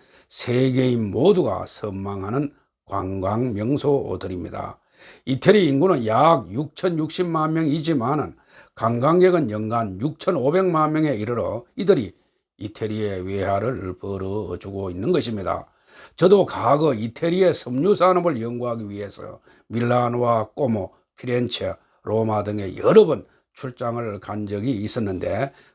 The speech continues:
갈 때마다 로마 문화의 유적을 보고 감탄하곤 했습니다. 오늘의 이태리인들은 조상들이 이뤄놓은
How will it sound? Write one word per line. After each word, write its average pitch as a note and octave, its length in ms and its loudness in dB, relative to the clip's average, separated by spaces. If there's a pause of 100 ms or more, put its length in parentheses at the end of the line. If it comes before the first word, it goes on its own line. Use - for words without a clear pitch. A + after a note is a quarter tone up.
갈 A2 200 0
때마다 E3+ 460 6 (360)
로마 B2 720 0
문화의 G#2+ 600 -4
유적을 G#2+ 560 -4
보고 A#2+ 600 -2
감탄하곤 G2 1040 -6
했습니다. F#2+ 760 -4 (380)
오늘의 G3+ 500 8
이태리인들은 C3 840 -2
조상들이 F3 800 2
이뤄놓은 B2 600 0